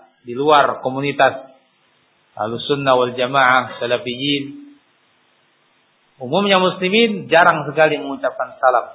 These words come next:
kecuali pada kondisi tertentu saja. Masuk rumah baru salam. Pengajian baru salam. Tapi kalau ketemu, ya, apa yang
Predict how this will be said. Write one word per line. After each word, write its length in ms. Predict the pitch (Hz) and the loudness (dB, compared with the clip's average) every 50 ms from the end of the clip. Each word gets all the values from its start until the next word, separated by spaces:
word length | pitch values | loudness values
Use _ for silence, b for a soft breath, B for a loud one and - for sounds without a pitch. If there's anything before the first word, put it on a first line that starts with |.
| - - 139 | -20 -20 -20
kecuali 320 | _ - 156 160 175 180 160 - | _ -2 0 0 0 0 0 0
pada 400 | 156 151 160 180 190 - - _ _ _ _ _ _ _ _ - | 0 2 2 0 -2 -2 -6 _ _ _ _ _ _ _ _ -2
kondisi 400 | 170 165 165 165 151 - 180 170 | -2 -2 -2 -2 -6 -6 -8 -8
tertentu 480 | - 175 156 - - 156 147 147 143 123 | -6 -8 -8 -8 -10 -12 -10 -10 -6 -4
saja. 320 | 131 117 101 98 90 - _ _ _ _ _ | -4 -4 -4 -6 -12 -16 _ _ _ _ _
Masuk 320 | 113 101 - 143 120 117 | -20 -18 -16 -16 -16 -14
rumah 320 | 113 110 123 139 143 131 120 | -10 -4 -2 -2 -2 -2 -4
baru 240 | 113 107 104 98 | -8 -10 -12 -12
salam. 280 | - - 104 90 90 - _ _ _ _ _ _ _ _ _ _ _ _ _ _ _ _ - | -16 -18 -20 -18 -20 -20 _ _ _ _ _ _ _ _ _ _ _ _ _ _ _ _ -20
Pengajian 720 | 117 117 117 117 113 117 117 123 131 139 143 143 139 127 | -12 -8 -6 -6 -6 -6 -2 2 4 4 4 2 0 -2
baru 240 | 113 113 120 120 110 - 107 | -4 -4 -4 -6 -8 -8 -8
salam. 240 | 98 95 90 - - _ _ _ _ _ _ _ _ _ _ _ _ _ - | -8 -8 -10 -14 -16 _ _ _ _ _ _ _ _ _ _ _ _ _ -8
Tapi 240 | 120 120 131 147 135 | -8 -6 -4 -2 0
kalau 240 | 143 139 139 135 | 0 0 0 0
ketemu, 360 | 143 139 - 147 147 160 180 196 214 226 - - - - _ _ _ _ _ _ _ _ _ - | -2 -4 -4 -4 -2 0 0 0 -2 -4 -8 -16 -20 -20 _ _ _ _ _ _ _ _ _ -6
ya, 320 | 131 139 156 165 - - - _ _ _ _ _ _ _ _ _ _ _ _ _ _ _ _ _ _ _ _ - | -2 -2 -2 -2 -4 -8 -20 _ _ _ _ _ _ _ _ _ _ _ _ _ _ _ _ _ _ _ _ -2
apa 220 | 139 165 165 170 175 165 | 0 0 4 4 4 4
yang 140 | 160 160 | 4 2